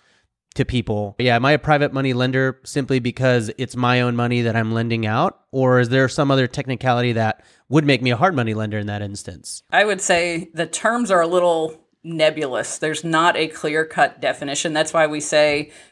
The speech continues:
Speaker 2: what we are considering private lenders. But in my opinion, in your scenario, you would be a private lender because it's your own capital. You can hit the clear to close button and say, "Yeah, let's do this deal. I like it.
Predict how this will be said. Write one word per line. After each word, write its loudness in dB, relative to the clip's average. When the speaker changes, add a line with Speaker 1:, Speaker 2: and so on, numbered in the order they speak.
Speaker 2:
what 0
we 0
are 0
considering -2
private 0
lenders. 0
But 0
in -6
my 2
opinion, -4
in -8
your -4
scenario, -2
you -2
would -2
be -6
a -2
private -2
lender -2
because -6
it's -10
your 0
own -2
capital. 0
You -4
can 0
hit 0
the -6
clear -4
to -2
close 0
button 2
and -2
say, 0
"Yeah, 4
let's -4
do -6
this -8
deal. -2
I 4
like 0
it. -2